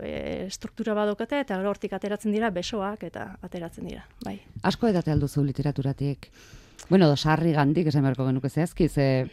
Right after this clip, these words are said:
Speaker 1: Mhm.
Speaker 2: ikusi genuen, eh, beste lan multzo batek gau ilunekoa duela jatorrian.
Speaker 1: Mhm, bai, eh, asko,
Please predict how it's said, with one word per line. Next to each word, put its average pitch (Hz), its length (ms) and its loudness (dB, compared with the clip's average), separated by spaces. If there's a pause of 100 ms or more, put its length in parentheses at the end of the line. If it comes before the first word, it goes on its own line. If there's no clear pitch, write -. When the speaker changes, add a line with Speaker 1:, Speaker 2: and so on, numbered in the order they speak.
Speaker 1:
Mhm. 208 260 0
Speaker 2:
ikusi 151 220 2
genuen, 160 420 6
eh, 131 300 2
beste 147 220 0
lan 160 180 6
multzo 160 220 4
batek 165 200 4
gau 156 200 6
ilunekoa 139 600 6
duela 131 300 4
jatorrian. 131 600 2
Speaker 1:
Mhm, 226 440 -2
bai, 214 260 0
eh, 190 640 -4
asko, - 260 -8